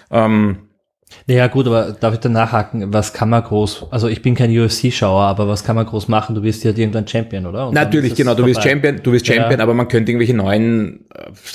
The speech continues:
Speaker 1: Aufgaben, besseres Training, vielleicht irgendein Story-Modus oder sowas, sowas, das, das, gab's das, glaub ich, mal, ich weiß es nicht mehr. Ähm, da,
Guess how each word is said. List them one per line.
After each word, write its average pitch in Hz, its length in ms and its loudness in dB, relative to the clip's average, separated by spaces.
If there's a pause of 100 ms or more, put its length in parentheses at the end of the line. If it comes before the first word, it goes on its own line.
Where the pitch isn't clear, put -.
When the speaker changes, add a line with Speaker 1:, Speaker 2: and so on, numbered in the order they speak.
Speaker 1:
Aufgaben, 113 520 0
besseres 113 380 -2
Training, 110 680 0 (220)
vielleicht 110 240 -2
irgendein 127 180 2
Story-Modus 110 680 0
oder 110 120 2
sowas, 110 400 0
sowas, 113 280 0
das, - 280 -12
das, - 260 -8 (240)
gab's - 240 -8
das, - 140 -8
glaub 123 160 -4
ich, 120 120 -8
mal, 113 220 -6
ich 101 100 -10
weiß 110 160 -6
es 117 80 -6
nicht 117 200 -10
mehr. 117 180 -6 (460)
Ähm, 107 420 2
da, 104 120 0